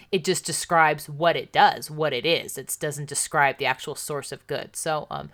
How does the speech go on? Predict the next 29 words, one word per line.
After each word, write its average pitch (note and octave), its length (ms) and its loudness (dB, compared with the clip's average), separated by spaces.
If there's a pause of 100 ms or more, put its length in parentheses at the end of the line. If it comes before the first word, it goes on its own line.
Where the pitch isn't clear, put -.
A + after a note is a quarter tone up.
(220)
and G3+ 80 -2
you B3+ 80 0
could - 120 -4
see A3 160 0
Google F3+ 520 6
sometimes E3 320 -6
getting D#3 220 -2
a D3 80 -2
little D3 180 -4
nervous D3 320 -4
about C#3+ 240 -4
this C#3+ 160 -8
as C3+ 140 -12
well, C#3+ 260 0
you D3 80 -10
know, C#3 120 -6
as C#3+ 100 -10
we C#3+ 80 -14
talk C#3 240 -2
about, C#3 300 -4
"Oh, F#3+ 180 -2
Google G#3 340 2
this G#3 220 -2
or D#3 60 -8
Google F3 300 -2
that," E3 280 4 (260)
which - 400 -6
really E3+ 240 0
means D3+ 540 -4